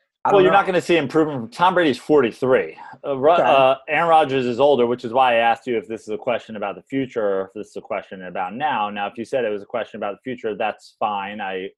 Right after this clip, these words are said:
Speaker 2: understand that you, you're gonna get a couple more years,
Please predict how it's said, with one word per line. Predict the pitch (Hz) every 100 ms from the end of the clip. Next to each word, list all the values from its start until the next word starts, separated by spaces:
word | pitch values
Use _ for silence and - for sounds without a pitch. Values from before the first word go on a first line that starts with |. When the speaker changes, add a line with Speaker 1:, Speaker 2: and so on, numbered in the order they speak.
| -
Speaker 2:
understand | 107 98 - 104 98
that | 95
you, | 92 98 98
you're | 98
gonna | 104 95
get | 98
a | 95
couple | 104 95
more | 98 98 92
years, | 95 104 98 90